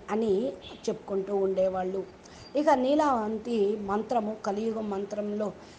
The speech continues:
ఎందుకు పనిచేయటం లేదు అని చాలామందికి మ-, అనుమానం వస్తూ ఉండొచ్చు. మీరు ఏదైతే చదువుతూ ఉన్నారో, ఇప్పుడు చూడండి, అర్జునుడు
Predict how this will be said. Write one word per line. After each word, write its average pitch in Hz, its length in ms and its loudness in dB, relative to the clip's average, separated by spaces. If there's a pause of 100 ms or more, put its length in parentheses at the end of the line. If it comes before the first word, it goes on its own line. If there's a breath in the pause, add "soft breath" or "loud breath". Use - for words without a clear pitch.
(160 loud breath)
ఎందుకు 262 300 0
పనిచేయటం 220 720 0
లేదు 202 360 -2 (140)
అని 220 120 -2 (100)
చాలామందికి 196 800 -2 (460 loud breath)
మ-, 214 200 -2 (140)
అనుమానం 220 560 0
వస్తూ 202 300 -2
ఉండొచ్చు. 190 600 0 (460 loud breath)
మీరు 285 400 4 (100)
ఏదైతే 226 520 2
చదువుతూ 226 560 -2
ఉన్నారో, 190 480 -2 (280)
ఇప్పుడు 196 320 -6
చూడండి, 208 420 -2 (600)
అర్జునుడు 247 560 4